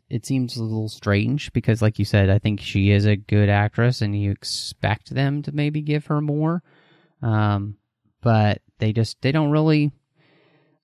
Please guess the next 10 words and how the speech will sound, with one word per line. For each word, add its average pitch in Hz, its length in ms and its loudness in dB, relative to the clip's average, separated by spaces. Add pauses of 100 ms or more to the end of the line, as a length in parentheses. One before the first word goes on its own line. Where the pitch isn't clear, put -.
(120)
I 117 100 -6
don't 127 120 0
know. 113 220 2 (340)
I, 113 200 2
I 113 120 2
do 113 240 4
feel 117 180 2
like 107 300 2 (100)
she - 300 -6
doesn't 107 560 0